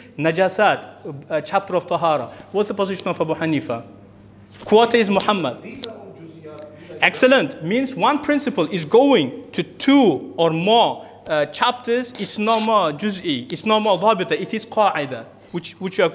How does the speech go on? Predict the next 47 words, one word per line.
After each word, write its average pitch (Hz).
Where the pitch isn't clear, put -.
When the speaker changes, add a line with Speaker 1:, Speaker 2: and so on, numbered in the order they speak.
Speaker 1:
referring. 170
Speaker 2:
Qaida, 160
read 170
the 156
qaida. -
Speaker 1:
اترك 233
إلى 208
المبتلى 185
به 139
ما 208
لم 220
يأتي 214
الشرع 208
بتقديره 190
لا 190
يقدر 208
شرعا. 139
Speaker 2:
So 127
you're 160
saying 190
this 165
qaida 170
could 160
be 170
applied 160
Speaker 1:
Of -
Speaker 2:
to -
all 190
abwab? 123
Speaker 1:
Of -
course. -
So -
any, 254
wherever 190
there 175
is 196
no 220
sharia 190
W-, 175
uh, 143
Sharia 208
is 175
not 220
specifying, 220
even, 254
for 196
example, 196